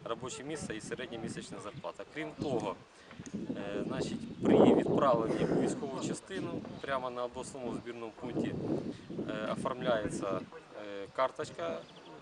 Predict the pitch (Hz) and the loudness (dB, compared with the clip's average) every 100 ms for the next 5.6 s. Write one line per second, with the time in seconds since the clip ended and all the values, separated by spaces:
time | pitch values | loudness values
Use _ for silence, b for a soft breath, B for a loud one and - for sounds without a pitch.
0 | 135 135 131 - - - - - 127 131 | -14 -12 -12 -14 -20 -20 -20 -20 -6 2
1 | 143 131 127 - 135 117 147 143 147 147 | 2 0 -12 -10 -10 -10 -12 -16 -16 -12
2 | 170 180 165 143 - - - - - 147 | -8 -6 -6 -6 -10 -12 -10 -8 -4 0
3 | 143 - - - - - - 113 - - | 2 2 0 0 0 0 0 0 2 2
4 | - 123 123 123 120 107 107 110 - 131 | 2 0 -2 -2 0 0 -4 -12 -10 -10
5 | 127 - 110 208 190 | -10 -12 -12 -12 -10